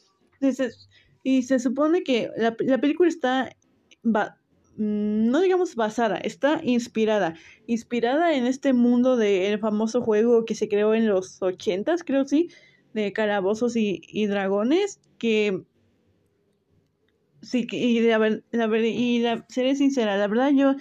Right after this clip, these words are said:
yo no sé nada, ni he jugado Calabozos y Dragones, pero la ver-,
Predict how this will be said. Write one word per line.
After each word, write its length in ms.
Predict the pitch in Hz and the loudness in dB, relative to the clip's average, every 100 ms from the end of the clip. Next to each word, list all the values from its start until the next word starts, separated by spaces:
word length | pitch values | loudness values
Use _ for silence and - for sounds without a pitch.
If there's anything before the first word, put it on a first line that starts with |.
| - - _ - | -8 -20 _ -4
yo 180 | 247 | 0
no 160 | 240 240 | 0 0
sé 180 | 254 233 | 0 0
nada, 440 | 214 220 277 277 | 0 2 2 2
ni 160 | 254 214 | 2 0
he 40 | |
jugado 600 | 226 247 214 220 233 240 | 0 0 2 2 2 0
Calabozos 560 | 233 202 180 220 247 233 | 0 -2 0 0 -2 -2
y 100 | 214 | -2
Dragones, 440 | 208 202 226 311 | -2 -2 -2 -2
pero 240 | - 220 220 | -2 0 0
la 120 | 220 | 0
ver-, 160 | 208 | -2